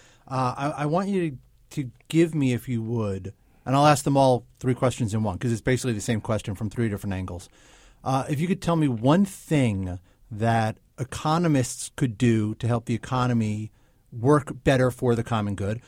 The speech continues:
one thing, say, regulators and politicians could do to help the economy work more for the common good, and one thing people, like those people out on Sixth Avenue that we were talking about, one thing they should do for themselves to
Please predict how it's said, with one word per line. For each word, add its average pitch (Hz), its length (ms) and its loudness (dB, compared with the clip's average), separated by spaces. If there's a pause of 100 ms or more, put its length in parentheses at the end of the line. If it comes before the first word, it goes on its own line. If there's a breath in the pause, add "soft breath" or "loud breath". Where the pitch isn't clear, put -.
(220 soft breath)
one 151 220 4
thing, 143 440 2
say, 135 200 -2
regulators 127 560 2
and 120 100 -2
politicians 120 600 -2
could 104 280 -4
do 110 240 0
to 117 140 -4
help 110 180 -4
the 120 80 -4
economy 104 360 -4
work 104 240 -6 (180)
more 113 220 0
for - 120 -10
the 101 80 -4
common 95 280 -6
good, 107 180 -8 (320 soft breath)
and 135 160 0
one 165 140 6
thing 151 240 2
people, 147 440 2
like 123 140 2
those 127 160 -2
people 131 240 -2
out 120 100 4
on 120 120 0
Sixth - 220 -6
Avenue 120 260 2
that 107 80 -2
we 98 60 -6
were 107 100 -6
talking 113 260 -4
about, 104 240 -2 (240 soft breath)
one 151 160 4
thing 147 280 4
they 151 200 6
should 131 380 0
do 139 260 8
for 147 260 0
themselves 117 1040 0 (420 soft breath)
to 123 520 2